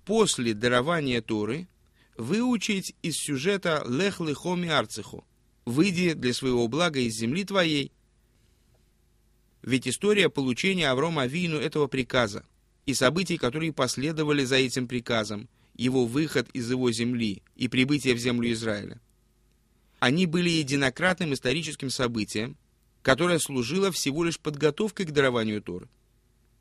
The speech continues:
На первый взгляд, то, что было, было, как говорится в трактате Юма. Мы можем попытаться с вами ответить на этот вопрос,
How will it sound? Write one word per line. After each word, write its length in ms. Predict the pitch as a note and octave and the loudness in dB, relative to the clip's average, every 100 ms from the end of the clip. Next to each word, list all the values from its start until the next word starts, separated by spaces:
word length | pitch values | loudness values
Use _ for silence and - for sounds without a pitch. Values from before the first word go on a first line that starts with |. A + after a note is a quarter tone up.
| _ _ _ _ _ - - - | _ _ _ _ _ -20 -18 0
На 160 | B2+ | 2
первый 320 | A#2+ D3 D#3+ | 6 6 6
взгляд, 500 | D3 A#2 A#2 A2+ A2+ - | 2 2 2 2 2 0
то, 140 | C3+ | 2
что 220 | C3+ D#3+ | 2 0
было, 380 | C#3 C3 C#3+ D#3 | 0 2 2 2
было, 340 | D#3 G#3 A#3 G3 | 2 0 0 0
как 160 | C3+ | -2
говорится 360 | A#2+ A#2+ A#2 A#2 | 0 2 2 -2
в 40 | |
трактате 460 | A2+ A2+ A#2+ A2 A2+ | -4 -4 -2 -2 -2
Юма. 320 | G#2+ G2 - _ _ _ _ _ _ _ _ _ _ _ _ _ _ _ _ _ _ _ _ _ _ _ _ _ _ _ _ _ _ _ - | -2 -4 -8 _ _ _ _ _ _ _ _ _ _ _ _ _ _ _ _ _ _ _ _ _ _ _ _ _ _ _ _ _ _ _ -2
Мы 120 | B2 | 2
можем 300 | D#3+ G3+ F3+ | 4 2 2
попытаться 480 | C#3+ C#3 F3+ F#3 C#3+ | 0 0 0 0 -2
с 100 | - | -2
вами 260 | D3+ D#3+ | 0 2
ответить 440 | C3 A2+ D3+ D#3 B2 | 0 0 -2 -4 -2
на 80 | C3 | -2
этот 240 | B2+ A2+ | -2 -2
вопрос, 560 | A#2+ A#2 G#2+ A2+ - | -2 -2 -2 -4 -6